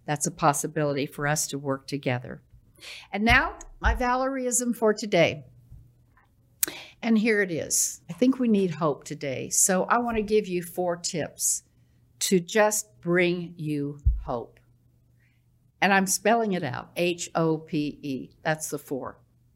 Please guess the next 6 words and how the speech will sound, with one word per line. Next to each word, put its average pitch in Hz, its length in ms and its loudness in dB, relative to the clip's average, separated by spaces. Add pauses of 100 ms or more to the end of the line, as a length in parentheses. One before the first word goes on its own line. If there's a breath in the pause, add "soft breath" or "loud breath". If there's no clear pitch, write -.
(440 loud breath)
The 202 260 2
H 262 220 4
stands 202 640 2
for 165 640 0 (880)
have 262 380 2
hope 160 680 2